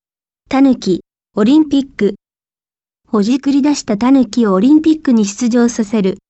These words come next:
ほじくり出したタヌキをオリンピックに出場させる。漢字の個数は、一個。ほじくり出す。ほじくり出す、という意味の漢字。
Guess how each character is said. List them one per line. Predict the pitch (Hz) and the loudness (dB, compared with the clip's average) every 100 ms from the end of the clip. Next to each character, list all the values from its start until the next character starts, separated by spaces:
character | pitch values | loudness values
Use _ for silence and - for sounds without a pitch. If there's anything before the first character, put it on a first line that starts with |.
| _ _ _ _ _ _ _ _ | _ _ _ _ _ _ _ _
ほ | - 202 | -4 0
じ | 247 | 0
く | 247 277 | 0 0
り | 277 | 0
出 | 294 | -2
し | - | -2
た | 208 | -4
タ | 240 | 0
ヌ | 269 262 | 2 2
キ | 208 240 | 0 0
を | 185 | 2
オ | |
リ | 190 294 | 2 2
ン | 311 | 2
ピ | 311 | 0
ッ | - | 0
ク | 247 | 0
に | 214 | 0
出 | 202 247 | -2 -4
場 | 233 240 | 0 0
さ | 240 220 | 0 -4
せ | 220 196 | -4 -4
る。 | 185 _ _ _ _ _ _ _ _ _ - | -4 _ _ _ _ _ _ _ _ _ -4
漢 | 254 302 | 2 4
字 | 302 | 4
の | 294 302 | 2 2
個 | 294 | -2
数 | - 277 | -2 0
は、 | 226 185 170 _ _ _ | 0 0 -4 _ _ _
一 | 254 269 | -4 -2
個。 | - 190 - _ _ _ _ _ _ _ _ _ | -2 -4 -4 _ _ _ _ _ _ _ _ _
ほ | - 202 | -4 -2
じ | 240 262 | -2 -2
く | 277 | -2
り | 262 | 0
出 | 254 | -2
す。 | 247 - _ _ _ _ _ _ _ _ _ | -4 -16 _ _ _ _ _ _ _ _ _
ほ | - 202 | -4 -2
じ | 254 | -2
く | 269 | -2
り | 277 254 | -2 0
出 | 254 | -2
す、 | - 190 185 _ _ _ | -2 -4 -4 _ _ _
と | 269 | -2
い | 269 254 | 2 4
う | 254 | 4
意 | 262 | 6
味 | 277 | 6
の | 220 | 2
漢 | 208 220 214 | 0 0 0
字。 | 196 190 | -2 -6